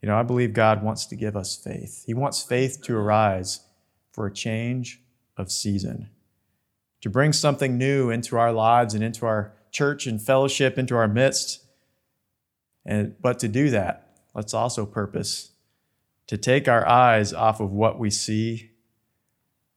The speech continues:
you know, of opposition or whatever, you know, we're seeing that is not aligning with faith, or,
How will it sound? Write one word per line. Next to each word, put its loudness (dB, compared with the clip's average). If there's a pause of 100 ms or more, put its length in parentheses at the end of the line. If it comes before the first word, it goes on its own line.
(420)
you -8
know, -2
of -4
opposition 0
or -4 (540)
whatever, 2 (540)
you -2
know, 2
we're 0
seeing -2
that 2 (180)
is -4
not 4
aligning 2
with -2
faith, 0
or, 0